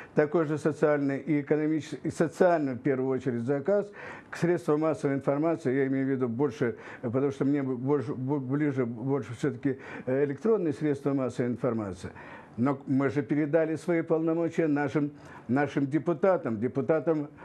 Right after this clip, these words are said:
всех уровней, да, начиная от депутатов, э, значит,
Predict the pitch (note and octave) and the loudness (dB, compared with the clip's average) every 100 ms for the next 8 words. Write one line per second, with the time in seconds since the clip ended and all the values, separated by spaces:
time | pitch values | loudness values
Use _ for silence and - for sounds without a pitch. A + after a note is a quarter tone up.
0 | - - - - F#3+ D3 D3 C3+ G#2+ G#2 | -20 -18 -2 2 2 2 2 2 0 -2
1 | A2 E3 D3+ C3 C#3 C#3+ B2+ A#2+ A#2+ B2+ | 0 0 0 -2 0 0 0 -2 -2 0
2 | C3+ A2 A#2+ - - - - A#2+ A#2+ A#2 | 0 0 -2 -6 -14 -10 -2 0 2 2
3 | A#2+ A#2+ B2+ A#2 B2 | 0 0 -2 -4 -6